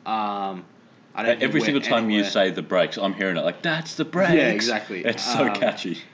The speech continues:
Speaker 2: <laughs>
Speaker 1: like, I think that that sort of started, like, a movement almost
Speaker 2: Yeah.
Speaker 1: towards a much more mainstream hip hop, and then hip hop moved away from the mainstream, and then it's really coming back now. But,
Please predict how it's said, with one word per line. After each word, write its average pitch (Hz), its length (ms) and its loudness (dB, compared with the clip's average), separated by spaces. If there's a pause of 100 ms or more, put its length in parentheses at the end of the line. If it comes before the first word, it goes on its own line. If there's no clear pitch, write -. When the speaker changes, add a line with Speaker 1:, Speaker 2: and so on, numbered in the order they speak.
(120)
Speaker 2:
<laughs> - 180 -4
Speaker 1:
like, 123 140 0
I 127 120 -2
think 151 320 -2
that 139 260 -4
that 143 180 -4
sort 156 220 -2
of 131 100 -4
started, 120 560 -2
like, 104 340 -6
a 107 140 -4
movement 113 640 0
almost 92 460 -12
Speaker 2:
Yeah. 82 240 2 (340)
Speaker 1:
towards 127 480 0
a 113 160 -8
much 113 380 -6
more 107 420 -6 (240)
mainstream 113 640 -6
hip - 240 -10
hop, 101 220 -6
and 101 100 -8
then 95 320 -8
hip - 240 -12
hop 98 160 -4
moved 98 260 -10
away 107 300 -4
from 117 200 -10
the 110 60 -8
mainstream, 104 680 -8 (540)
and 104 100 -6
then 95 120 -4
it's - 440 -10
really 123 680 2
coming 107 320 -8
back 101 340 -6
now. 104 240 -6
But, 87 300 -8